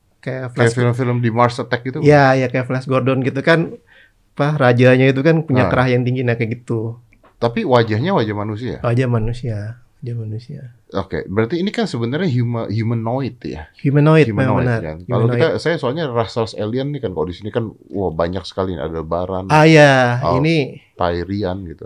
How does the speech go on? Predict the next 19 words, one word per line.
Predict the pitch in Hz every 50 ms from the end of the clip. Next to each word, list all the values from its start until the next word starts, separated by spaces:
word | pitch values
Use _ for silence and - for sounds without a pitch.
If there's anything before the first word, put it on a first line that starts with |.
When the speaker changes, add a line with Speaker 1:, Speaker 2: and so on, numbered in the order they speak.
| - -
Speaker 1:
Itu | 143 117 156 143
banyak | 123 120 127 160 151 -
sekali. | 143 113 - 160 151 165 - - 170 156 - -
Speaker 2:
Nah, | - 208 113
saya | 120 - 165 196
nggak | 214 185 120 87
mengerti | 95 107 107 107 107 107 - 175 165 - -
ketika, | - - 120 120 - 127 117 120 - - 120 117 113 113 113 110 - -
ketika | - 117 - - 117 107 117 _ - 113 104 104 104 - - -
orang, | 104 110 113 123 131 131 127 123 - - _ _ _ _ - - _ - - -
eh, | - 107 107 104
melihat | 107 107 107 107 110 104 90 - - 104 104 104 _
U | - - - 104 101 95
F | - 98 98 90 _ _ _ -
O | 113 110 107
dan | 107 104 101 95 95 98 90 - - - _ _ _ _ _ _ _ - - - -
dia | 104 104 101 101 101 98 95 95 95 95 92
bentuknya | 90 87 92 92 90 90 - 107 - _ - 92 92 92 92 87 87 85
humanoid. | 85 85 98 90 82 85 85 95 143 170 143 92 76